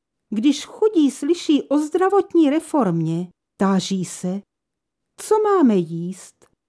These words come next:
Nemůžeme si dovolit kupovat ořechy. Zvěstuji-li evangelium chudým,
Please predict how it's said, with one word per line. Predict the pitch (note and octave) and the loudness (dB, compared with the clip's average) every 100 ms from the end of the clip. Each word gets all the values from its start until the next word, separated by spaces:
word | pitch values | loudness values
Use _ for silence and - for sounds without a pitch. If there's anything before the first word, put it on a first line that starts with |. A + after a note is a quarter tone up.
| _ _ _ _ _ - | _ _ _ _ _ 0
Nemůžeme | C4+ G#4 A4 G4+ C4 A3+ G#3 | 4 4 4 2 2 2 0
si | - F#3+ | -2 -2
dovolit | G#3 G3+ A3 G3 - | 0 0 0 -2 -6
kupovat | - G#3 G#3+ F#3 F3+ - | -6 0 0 0 -4 -2
ořechy. | F3 - D3 - - D#3+ F#3 _ _ _ _ _ _ - | -2 0 -2 -4 -10 -10 -10 _ _ _ _ _ _ -10
Zvěstuji-li | D3+ D#3+ D#3+ D#4+ - - G4+ F#4+ D4 A#3+ G#3 - | -2 -2 2 0 0 -2 2 4 4 0 -4 -4
evangelium | E4 F#4+ F#4+ C#4 C4+ A#3+ A#3+ G#3+ | 0 2 2 2 2 2 2 2
chudým, | - - F4+ A#3+ D#3+ D#3+ E3+ | 0 0 0 0 -2 -4 -4